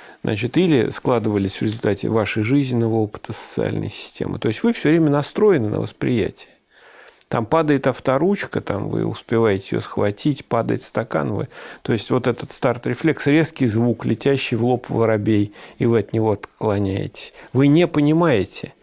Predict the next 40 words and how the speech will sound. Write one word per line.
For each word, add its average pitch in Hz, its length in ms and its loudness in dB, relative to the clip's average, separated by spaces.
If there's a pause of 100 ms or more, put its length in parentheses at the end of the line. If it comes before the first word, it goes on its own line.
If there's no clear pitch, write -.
(500)
как 120 200 -2
это 117 120 -4
происходит, 127 720 0
но 123 100 2
вы 131 100 4
отклоняетесь, 175 340 0
только - 160 -4
потом 143 340 2
осознаете, 117 460 0
что 123 140 -2
был 113 180 0
воробей. 110 420 2
Почему? 143 540 -2 (1040)
Потому 143 180 0
что 156 100 2
это 143 100 2
всё 175 160 2
происходит 156 600 2
не 156 120 4
за 143 160 4
счёт - 360 0
коры, 147 420 2 (760)
не 123 120 4
за 120 120 4
счёт 185 320 2
вот 127 160 2
этого 110 300 0
неокортекса 113 760 0
с 107 60 0
бороздами 113 600 0
и - 40 0
извилинами. 110 580 -4 (440)
А 127 100 2
это 160 160 2
древнейшие 147 800 2
центры, 214 540 2
у 110 40 0
нас, 107 240 0
например, 113 380 0
зрение 135 580 2